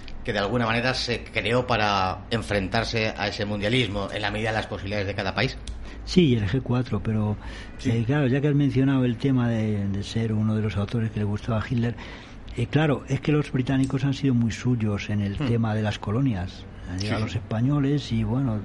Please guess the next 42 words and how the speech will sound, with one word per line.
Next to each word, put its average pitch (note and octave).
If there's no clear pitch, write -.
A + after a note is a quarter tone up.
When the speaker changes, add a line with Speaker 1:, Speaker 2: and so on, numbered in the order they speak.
Speaker 2:
eh, G2+
ha G#2
sido A#2
mucho A#2
más A2+
decir, G#2+
"Venga, B2+
me, G2+
me G2
mezclo B2+
y A2+
tal", D3
¿no? A2+
A -
uno A#2+
le A#2+
gustará A#2
más, C3
a B2
otro G#2+
menos, C3+
pero A2+
en C#3+
ese D3+
sentido E3
el C#3
mundo E3
británico C#3
ha -
sido C3
muy, B2
eh, G#2+
selectivo A2+
en G2
ese G#2
sentido G#2+
del A2
contacto G#2+
con G#2+
otros G#2+
pueblos. A#2+
Speaker 1:
Racista. G2